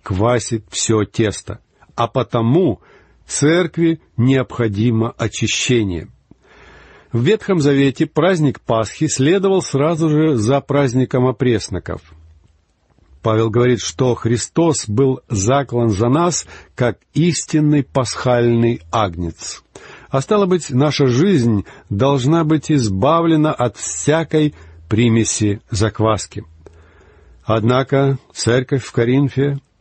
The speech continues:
позволяла закваске, то есть злу и греху, проникать в свою среду. Читаем далее восьмой стих. "Посему станем праздновать не со старою закваскою,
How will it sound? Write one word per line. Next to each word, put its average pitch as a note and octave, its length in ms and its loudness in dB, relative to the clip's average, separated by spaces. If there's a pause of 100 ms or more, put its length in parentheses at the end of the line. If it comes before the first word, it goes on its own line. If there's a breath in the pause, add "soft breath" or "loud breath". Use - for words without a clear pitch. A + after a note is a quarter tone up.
позволяла A#2 560 2
закваске, G2+ 800 -4 (100)
то B2+ 140 2
есть - 360 -2
злу A2+ 400 0
и A2 80 2
греху, C3+ 640 0 (380 soft breath)
проникать C#3 760 0 (160)
в - 100 -14
свою A2 320 0
среду. F#2 640 -4 (760 soft breath)
Читаем F3 420 0
далее C#3+ 280 2
восьмой C3 440 0
стих. - 420 -10 (760 soft breath)
"Посему F3 520 0
станем F3 500 0
праздновать D#3 840 0
не C#3 160 2
со D3+ 180 0
старою D#3 500 0
закваскою, C#3+ 1000 0